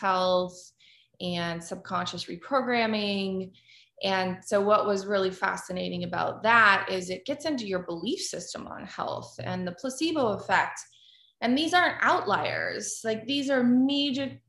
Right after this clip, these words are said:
statistically significant results where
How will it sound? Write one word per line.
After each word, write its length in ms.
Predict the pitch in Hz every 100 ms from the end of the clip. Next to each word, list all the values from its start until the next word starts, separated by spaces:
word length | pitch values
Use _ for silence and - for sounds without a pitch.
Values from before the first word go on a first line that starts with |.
| _
statistically 840 | - - - 262 - 302 320 302 254
significant 840 | - 214 202 214 214 220 190 180
results 880 | 185 185 175 170 139 - - - -
where 680 | 185 196 196 190 190 185 185